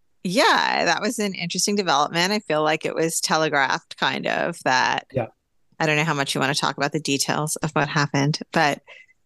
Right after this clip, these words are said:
Speaker 1: I was not <laughs> shocked by, <laughs> by the big reveal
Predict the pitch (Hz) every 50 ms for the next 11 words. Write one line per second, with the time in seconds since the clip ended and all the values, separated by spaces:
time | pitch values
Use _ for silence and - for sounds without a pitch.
0 | _ _ _ - 185 190 185 196 - 240 185 196 196 185 175 175 - - _ _
1 | _ - 311 320 254 240 214 190 - - - 202 151 - - 147 _ - - -
2 | _ _ - 170 160 - - 214 196 - 247 226 233 - 247 269 - _ _ -
3 | 285 294 311 311 311 294 277 247 226 - - 190 180 160 170 151 175 175 170 160
4 | 165 170 160 170 151 - 160 160 175